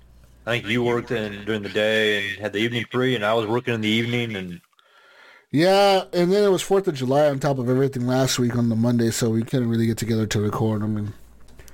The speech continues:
Speaker 2: yeah, it's fourth of July, man. Come on. It's America's birthday. Come on now.
Speaker 1: Right.
Speaker 2: Anyways.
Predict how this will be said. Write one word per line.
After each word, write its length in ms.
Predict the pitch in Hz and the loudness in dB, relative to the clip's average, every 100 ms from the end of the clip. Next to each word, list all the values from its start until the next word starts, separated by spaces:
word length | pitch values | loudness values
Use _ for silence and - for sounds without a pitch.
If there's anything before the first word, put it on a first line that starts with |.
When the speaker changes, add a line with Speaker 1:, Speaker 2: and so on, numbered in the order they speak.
| - - - - - - - | -20 -18 -20 -20 -20 -18 -6
Speaker 2:
yeah, 220 | - 185 | -2 0
it's 140 | 175 | -2
fourth 260 | - 202 180 | 0 -2 0
of 60 | 151 | 0
July, 320 | 143 143 123 | 2 2 -2
man. 260 | 104 95 | -4 -8
Come 220 | 92 135 123 | -4 -2 -2
on. 200 | 95 101 - | -2 -8 -12
It's 120 | - | -6
America's 500 | 135 147 135 123 113 | -2 0 0 -2 -8
birthday. 480 | 107 120 113 - 95 | -4 -2 -2 -2 -4
Come 240 | - 131 127 | -2 0 0
on 200 | 107 101 | -2 -6
now. 360 | 98 98 98 _ _ _ _ _ _ | -6 -6 -6 _ _ _ _ _ _
Speaker 1:
Right. 280 | 123 151 131 _ _ _ _ _ _ _ _ _ _ - | -2 -2 -4 _ _ _ _ _ _ _ _ _ _ -2
Speaker 2:
Anyways. 600 | 190 165 139 131 - | 2 4 2 0 -4